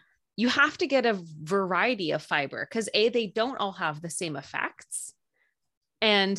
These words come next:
fiber is beneficial in the sense that, um, a good portion of it does feed our microbiome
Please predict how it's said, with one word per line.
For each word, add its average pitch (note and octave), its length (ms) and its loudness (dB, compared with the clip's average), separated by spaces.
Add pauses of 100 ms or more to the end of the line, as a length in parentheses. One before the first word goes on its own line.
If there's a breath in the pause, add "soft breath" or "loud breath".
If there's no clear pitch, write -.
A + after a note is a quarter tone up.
(100)
fiber C4+ 560 0 (640)
is G3+ 180 -2
beneficial F#3+ 880 0 (100)
in F#3+ 100 -2
the F3+ 120 -2
sense F3 400 -2
that, E3 320 -2 (280)
um, D3+ 760 -6 (600)
a G3+ 80 -2
good F#3+ 240 -2
portion G3 380 -2
of F#3 120 -2
it E3 160 -2
does F3 300 0
feed F3 300 -6
our D#3 120 -4
microbiome D#3 800 -6